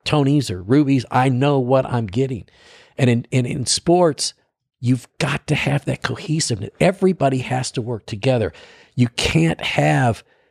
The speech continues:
you can't have a disjointed team. And when you see a team that's really talented that doesn't win,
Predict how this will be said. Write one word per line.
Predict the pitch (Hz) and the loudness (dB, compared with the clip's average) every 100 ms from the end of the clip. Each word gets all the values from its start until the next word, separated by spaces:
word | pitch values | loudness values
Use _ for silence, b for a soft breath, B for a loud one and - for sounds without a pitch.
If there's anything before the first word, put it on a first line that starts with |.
| _ _ _ _ _ | _ _ _ _ _
you | 117 127 | 0 0
can't | - 151 160 - | 0 -2 -2 -2
have | 139 139 131 123 95 - _ _ _ _ _ _ _ _ _ | 0 0 0 0 -2 -10 _ _ _ _ _ _ _ _ _
a | 110 | -2
disjointed | 95 139 - - - 120 127 110 92 - _ _ _ _ - | 0 0 0 -2 0 2 2 0 -2 -16 _ _ _ _ -8
team. | - 135 104 | 0 2 2
And | 101 | 2
when | 107 | 2
you | 151 | 2
see | - 170 | 2 2
a | 139 | 2
team | - 170 | 2 0
that's | 123 - | 0 0
really | 123 147 131 | 2 2 0
talented | - 131 143 139 170 165 - _ _ - | -2 -2 0 0 0 -2 -6 _ _ -6
that | 110 - | -6 -2
doesn't | - 120 139 - | 0 2 0 0
win, | 117 147 160 | -2 0 -4